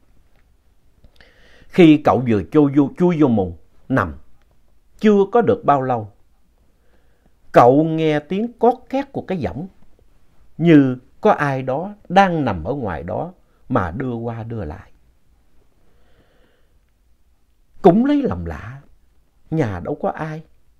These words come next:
mà đâu có hàng xóm nào đợi đây nằm lên võng, mà mới đó thôi mà. Trong khi cửa sổ thì để mở, cậu mới ngước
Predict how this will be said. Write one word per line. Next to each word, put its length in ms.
mà 100
đâu 180
có 60
hàng 240
xóm 340
nào 120
đợi 200
đây 160
nằm 240
lên 180
võng, 300
mà 160
mới 280
đó 220
thôi 240
mà. 200
Trong 120
khi 200
cửa 160
sổ 360
thì 80
để 160
mở, 340
cậu 120
mới 140
ngước 200